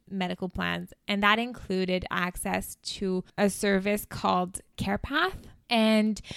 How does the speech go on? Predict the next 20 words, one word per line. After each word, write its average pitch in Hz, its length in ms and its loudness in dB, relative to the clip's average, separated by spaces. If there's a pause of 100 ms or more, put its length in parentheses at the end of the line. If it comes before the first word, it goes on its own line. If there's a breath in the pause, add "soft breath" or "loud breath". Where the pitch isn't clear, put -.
(180 loud breath)
they're 233 540 8
basically 214 640 4
an 196 200 2
interdisciplinary 190 1080 2
team 302 400 4
of 190 240 2
nurses, 185 480 2
oncologists, 180 880 -2
social 180 320 -2
workers, - 540 -6 (160)
it, - 160 -12 (140)
the 190 80 0
list 180 240 0
goes 190 220 -4 (140)
on, 269 360 2
that 202 160 6
you 233 100 4
can 247 180 0
access - 920 4 (580)
as 196 480 6